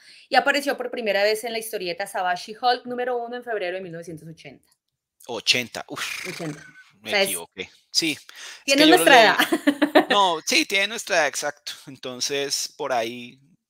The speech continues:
Speaker 2: me equivoqué y feo, pero yo los leí en
Speaker 1: <laughs>
Speaker 2: los noventa, entonces tengo, tengo mucho en, de cómic de los noventa, entonces por eso me confundo.
Speaker 1: Dale, dale, pero no importa.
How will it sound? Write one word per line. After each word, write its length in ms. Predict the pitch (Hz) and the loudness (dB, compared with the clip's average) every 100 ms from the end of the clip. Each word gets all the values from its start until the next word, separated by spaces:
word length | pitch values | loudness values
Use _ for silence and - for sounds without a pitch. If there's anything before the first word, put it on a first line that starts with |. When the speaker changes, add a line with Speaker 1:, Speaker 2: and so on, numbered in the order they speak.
| _ | _
Speaker 2:
me 300 | 85 139 147 | _ -10 -8
equivoqué 560 | - 139 117 - 117 - | -6 -6 -8 -10 -14 -14
y 80 | 120 | -16
feo, 340 | - 95 117 _ | -16 -16 -18 _
pero 180 | - 120 | -8 -6
yo 140 | 107 135 | -2 2
los 140 | - | 2
leí 220 | 123 107 | 4 0
en 80 | 90 | -2
Speaker 1:
<laughs> 20 | |
Speaker 2:
los 140 | 113 123 | -6 -4
noventa, 420 | 120 101 104 104 | -2 -2 -2 -6
entonces 380 | 104 110 107 - | -10 -14 -16 -12
tengo, 360 | 117 107 117 - _ _ _ _ - _ _ _ | -12 -10 -12 -12 _ _ _ _ -20 _ _ _
tengo 280 | 131 139 147 | -6 -4 -6
mucho 440 | 156 151 - 151 | -6 -6 -6 -6
en, 600 | 151 147 135 123 120 - | -6 -8 -12 -16 -20 -16
de 160 | - 113 | -10 -10
cómic 360 | - 131 127 123 | -8 -8 -6 -4
de 120 | 139 | -4
los 140 | 143 | -4
noventa, 340 | 127 110 110 120 | -10 -12 -12 -14
entonces 320 | 117 101 110 | -14 -16 -16
por 160 | - 104 | -10 -6
eso 160 | 87 87 | -4 -6
me 100 | 98 | -10
confundo. 500 | - 73 104 92 - _ _ _ _ | -16 -16 -16 -16 -18 _ _ _ _
Speaker 1:
Dale, 240 | 175 175 160 | -6 -4 -4
dale, 260 | 156 143 | -6 -8
pero 220 | 147 190 | -6 -4
no 60 | 208 | -2
importa. 460 | 240 175 156 - | -2 -4 -4 -12